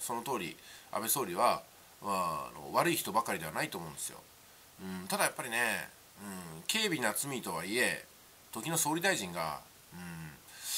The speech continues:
自分のね、えー、有権者を買収したりとか、あ、そのためにホテル大谷とかに口裏合わせさせたりとか、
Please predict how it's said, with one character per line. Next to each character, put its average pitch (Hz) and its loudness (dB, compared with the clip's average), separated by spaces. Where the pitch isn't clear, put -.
自 127 0
分 180 2
の 180 6
ね、 143 6
え 90 -4
ー、 90 -8
有 143 0
権 160 4
者 82 2
を 110 -2
買 113 2
収 156 6
し - 8
た 135 8
り 113 0
と - -12
か、 - -14
あ、 90 -8
そ 113 2
の 123 -2
た 156 6
め 165 2
に 98 -2
ホ 104 -4
テ 131 -2
ル 147 -2
大 170 2
谷 87 -2
と 78 -12
か 78 -10
に 101 -4
口 - -2
裏 139 6
合 143 12
わ 143 8
せ - 2
さ 147 -2
せ - -4
た 95 0
り 78 -6
と 87 -14
か、 87 0